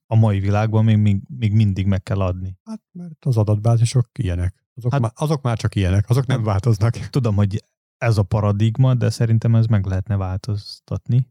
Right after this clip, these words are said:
Speaker 1: De vannak olyan típusok, ahol nem kell adni, mint egy text a mysql-ben.
Speaker 2: Igen, vannak azok a típusok, viszont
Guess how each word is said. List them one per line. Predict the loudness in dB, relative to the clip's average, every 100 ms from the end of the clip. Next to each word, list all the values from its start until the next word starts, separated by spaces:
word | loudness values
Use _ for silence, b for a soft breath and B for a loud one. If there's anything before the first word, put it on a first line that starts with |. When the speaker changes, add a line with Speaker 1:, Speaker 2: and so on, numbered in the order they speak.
| _
Speaker 1:
De | 0
vannak | 2 0 0
olyan | 0 0
típusok, | 0 0 -2 0 0
ahol | 2 4
nem | 2 0 -2
kell | -2 0
adni, | -2 0 0
mint | 0 -2 -2 -4 -4
egy | -8 _
text | -6 -6 -10 -16 -20 _ _
a | -6 -4
mysql-ben. | -4 -6 -6 -6 -6 -8 -10 -12 _
Speaker 2:
Igen, | 0 2
vannak | 2 0 0
azok | -2 -2
a |
típusok, | -2 -2 -2 -4 -2
viszont | -2 0 -4 -4